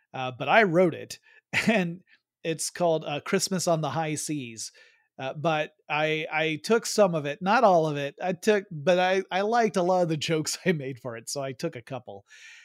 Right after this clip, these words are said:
and I put them into this mashup, which combines the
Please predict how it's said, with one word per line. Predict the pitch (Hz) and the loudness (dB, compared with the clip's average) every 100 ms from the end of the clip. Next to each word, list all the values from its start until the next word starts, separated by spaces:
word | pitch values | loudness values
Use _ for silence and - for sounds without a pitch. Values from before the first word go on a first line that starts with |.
| _ | _
and | - 151 156 156 - _ | -4 -2 -2 -6 -10 _
I | 151 165 | -4 -4
put | - 220 | -2 -4
them | 247 233 | -2 -2
into | 202 196 | -2 0
this | 190 180 | -2 -2
mashup, | 170 151 - 139 - _ - | -4 -4 -4 -6 -8 _ -12
which | 151 147 - - | -6 -6 -6 -10
combines | 156 160 156 156 - | -6 -4 -2 -4 -8
the | 147 139 139 143 | -6 -6 -8 -12